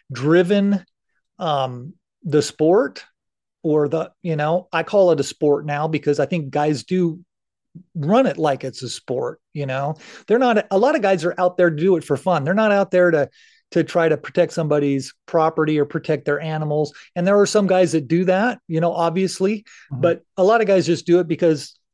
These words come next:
Speaker 1: it's off season. They're not deer hunting. Some guys are diehard. They only coyote hunt or only predator hunt.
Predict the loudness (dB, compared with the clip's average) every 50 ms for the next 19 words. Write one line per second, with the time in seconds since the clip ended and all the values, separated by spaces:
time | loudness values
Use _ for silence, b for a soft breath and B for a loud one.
0 | _ _ _ -4 -2 -2 -2 -4 -6 -12 -10 -4 -2 0 0 0 0 -2 0 0
1 | 0 2 0 0 0 -2 -4 -4 -2 -2 0 0 0 -2 0 0 2 2 2 2
2 | 0 0 0 0 -2 -2 0 0 2 2 2 0 0 -2 -2 0 0 0 2 2
3 | 0 0 0 0 -2 0 2 2 2 2 2 0 -2 -2 0 0 2 2 4 2
4 | 0 0 0 2 2 4 4 2 2 0 -2 -2 0 0 -2 -2 -4 -2 0 0
5 | 0 0 0 -2 -2 0 0 0 0 0 -2 -2 -2 -2 -4 -4